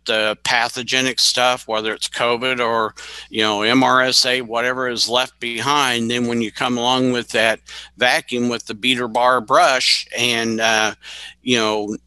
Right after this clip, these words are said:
no hepa filtration, then you're just exhausting whatever was in that carpet now onto the horizontal surfaces in that space. It could be desk, it could be furniture,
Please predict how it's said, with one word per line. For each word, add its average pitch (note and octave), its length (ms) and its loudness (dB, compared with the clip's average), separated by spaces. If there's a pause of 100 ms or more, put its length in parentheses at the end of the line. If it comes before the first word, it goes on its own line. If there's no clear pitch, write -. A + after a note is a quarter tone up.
(100)
no B2+ 320 2
hepa B2 340 -2
filtration, B2+ 800 0
then A#2+ 200 2
you're A2+ 120 -2
just A2+ 300 0
exhausting A#2 800 0
whatever B2+ 320 0
was A#2+ 280 -2
in D#3 180 4
that A#2+ 200 0
carpet A2+ 440 -2
now A#2+ 320 0
onto A2+ 400 -2
the G#2 140 -8
horizontal G#2+ 720 -2
surfaces G2 760 0
in A#2 220 0
that G#2+ 200 0
space. F#2+ 520 0
It G2+ 100 -6
could A#2 160 -6
be G#2+ 160 -6
desk, A2 500 2
it - 140 -10
could A2 220 -4
be G#2+ 280 -2 (380)
furniture, A2+ 720 0